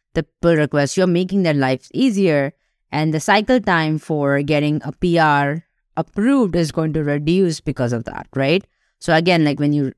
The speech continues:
make a pull request, make sure you do these things. Uh, but when you are, like, reviewing a pull request, what's important, and again, this is important for both sides, is make sure that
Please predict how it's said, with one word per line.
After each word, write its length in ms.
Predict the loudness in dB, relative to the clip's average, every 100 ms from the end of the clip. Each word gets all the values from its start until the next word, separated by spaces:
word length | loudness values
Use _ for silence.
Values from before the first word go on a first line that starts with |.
| -10
make 380 | -4 -2 0
a 80 | -2
pull 180 | 0 0
request, 600 | 0 -2 -2 -4 -6 -14 _ _ _
make 320 | -4 0 0 0
sure 160 | 0
you 160 | 2 2
do 220 | 0 -2
these 280 | -2 -4 -6
things. 600 | -4 0 0 -2 -6 -20 _ _ _ _ -4
Uh, 320 | 0 0 -2
but 200 | -2 -2
when 120 | 0
you 140 | 0 0
are, 60 |
like, 300 | 0 0 -2 -6 _ _ _ _ _ _
reviewing 640 | -2 0 2 2 4 4
a 60 | 2
pull 200 | 0 0
request, 580 | -2 -2 -4 -4 -8 -10
what's 220 | -4 -4 -2
important, 560 | -2 0 0 0 -2
and 120 | 0
again, 240 | 0 2 0
this 140 | -2
is 80 | -6
important 420 | -4 -2 -2 -2
for 80 | -2
both 300 | -2 -4 -2
sides, 440 | 0 2 2 -2 _ _ _ _ -4
is 560 | 0 0 0 -2 -8 -18 _ _ _ _ _ _ _ -4
make 260 | 0 0
sure 340 | 0 -2 0 -2
that 380 | -2 0 2 0